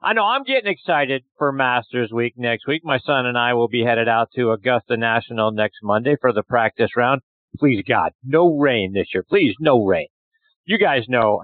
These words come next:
how much I adore Augusta National. It's my favorite place on the planet.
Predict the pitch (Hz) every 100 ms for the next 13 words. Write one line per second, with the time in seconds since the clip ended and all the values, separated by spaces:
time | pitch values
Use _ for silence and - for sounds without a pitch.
0 | - 123 117 110 - - 113 107 104 101
1 | 107 104 104 117 98 107 - 104 98 101
2 | - 139 - 139 - 117 95 98 104 92
3 | - - 98 90 - 101 101 139